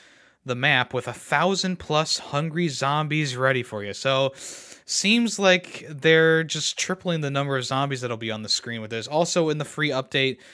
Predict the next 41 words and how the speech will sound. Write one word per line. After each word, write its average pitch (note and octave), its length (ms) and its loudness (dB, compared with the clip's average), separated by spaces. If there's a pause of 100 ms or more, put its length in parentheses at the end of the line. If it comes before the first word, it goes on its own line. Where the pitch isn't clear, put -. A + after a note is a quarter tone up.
(180)
uh, A#2+ 100 0
this B2+ 140 -2
will D#3 80 -4
be C3+ 120 -2
releasing B2+ 460 -4
it A2+ 140 -6
on A2+ 340 -4
all E3+ 240 8
platforms, A2+ 720 -4
so, A2 400 -2 (300)
you A#2 80 -4
know, A2 80 -2
Xbox A2 420 -2
Series B2 640 0
and G#2+ 260 -8
P G#2+ 220 -10
C C3 320 -6
as G#2+ 100 -8
well. C3 340 0
They'll B2+ 140 -4
be B2 300 -2
introducing B2 580 -6
this. B2 320 -2 (300)
Um, A#2 260 0
there B2 160 -2
will B2 80 0
also C#3+ 220 0
be C3 120 -6
new C3 300 -4
mutators, D#3 1000 0
which C3 220 -10
will B2+ 60 -6
be B2 200 -6
put C#3+ 280 -8
into C3+ 160 -8
the B2 100 -4
standard C#3 440 -2
Horde C#3 340 -2
mode C#3 340 0
and B2 320 -4
the, A#2+ 340 -6